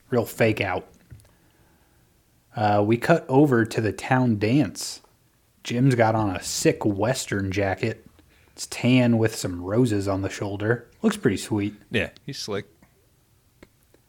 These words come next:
Speaker 1: Uh, the mayor introduces some folks from the cannery, and the main guy gives up to give a pitch basically for the cannery coming into town.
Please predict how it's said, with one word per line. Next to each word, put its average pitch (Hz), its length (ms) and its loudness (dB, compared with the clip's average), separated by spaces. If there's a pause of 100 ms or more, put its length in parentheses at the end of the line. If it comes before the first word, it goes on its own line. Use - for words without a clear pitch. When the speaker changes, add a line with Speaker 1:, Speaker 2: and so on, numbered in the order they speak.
(420)
Speaker 1:
Uh, 110 280 4
the 107 80 0
mayor 165 280 6
introduces 117 640 0
some 104 140 -4
folks 120 480 -2
from 113 160 0
the 95 80 -4
cannery, 104 720 -2 (960)
and 113 300 0
the 104 60 2
main 139 240 4
guy 131 260 4
gives 117 300 0
up 110 240 0
to 117 100 -4
give 113 140 6
a 98 100 0
pitch - 640 -2 (180)
basically 165 560 4
for 131 380 2
the 117 100 2
cannery 117 560 2
coming 113 400 0
into 104 220 2
town. 95 400 -6